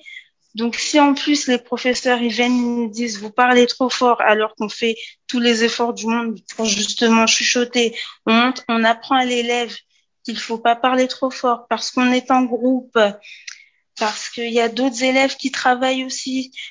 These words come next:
Mais, euh, enfin, voilà, il faut que certains professeurs fassent un effort, se montrent compréhensifs, compréhensifs, pardon, et prennent en compte les, les efforts que nous, on fait. Et s'ils pouvaient éviter les remarques désobligeantes, ce serait bien aussi.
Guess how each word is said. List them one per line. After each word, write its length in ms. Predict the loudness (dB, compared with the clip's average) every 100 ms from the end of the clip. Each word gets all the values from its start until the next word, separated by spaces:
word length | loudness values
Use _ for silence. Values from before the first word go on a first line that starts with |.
| -2
Mais, 280 | 2 4 6
euh, 200 | 6 4
enfin, 260 | 0 -2
voilà, 260 | 2 2 2
il 80 | -2
faut 180 | -8
que 120 | -10 -8
certains 440 | -6 -6 0 -2
professeurs 600 | -2 -10 -6 -4 -2 -4 -6 -14 _ _ _ -12
fassent 460 | -8 0 0 2
un 160 | 0 0
effort, 360 | -4 -4 -6
se 140 | -6 -2
montrent 400 | -2 -2 -6 -12
compréhensifs, 1040 | 0 2 2 2 2 2 -2 -2 -2 -2 -6 _ -20 -20 -2
compréhensifs, 640 | 0 2 2 0 -2 -6
pardon, 360 | -4 -4 -2 -4 -4 -8 -2
et 100 | -2
prennent 300 | 0 0 0
en 100 | -2
compte 260 | -2 0
les, 280 | 0 -2 -4
les 400 | 0 2 0 -2
efforts 460 | -6 0 0 0 -4 -4
que 60 |
nous, 280 | 0 2 2
on 160 | 2 0
fait. 360 | -4 -6 -6 _ _ _ _ _ _ _ -16 -12 -12 -6
Et 160 | -6
s'ils 260 | -4 -6 -6
pouvaient 280 | -4 0 0
éviter 420 | 0 -10 -4 -2
les 200 | 0 -2
remarques 460 | -2 -2 -2 -4 -6
désobligeantes, 640 | -8 -4 -6 -6 -4 -4
ce 140 | -4
serait 240 | -8 -6 -4
bien 180 | -2 -2
aussi. 380 | -2 -8 -10